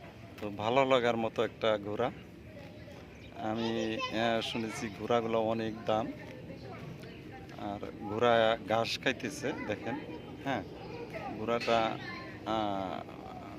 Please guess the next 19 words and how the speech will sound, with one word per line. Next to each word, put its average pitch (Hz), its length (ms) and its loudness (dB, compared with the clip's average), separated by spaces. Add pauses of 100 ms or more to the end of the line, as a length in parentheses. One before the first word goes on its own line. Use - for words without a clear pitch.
(300)
দেখতে 139 300 0
খুবই 131 320 -4
সুন্দর। 117 420 0 (920)
আপনারা 120 400 0
যারা 117 400 4
নীলা 123 400 0
বর্ষা 110 280 2
পার্কে 113 320 2
আসেন, 110 400 0 (760)
তারা 110 200 4
দেখতে 113 320 -2
পাইবেন 107 320 2 (920)
এই 679 140 10
যে - 80 10 (100)
ঘোড়া, 131 280 6 (1120)
আর 101 120 4 (320)
ঘোড়ার 123 340 12 (1300)
ঘাস 107 300 4
খাইতেছে। 135 480 0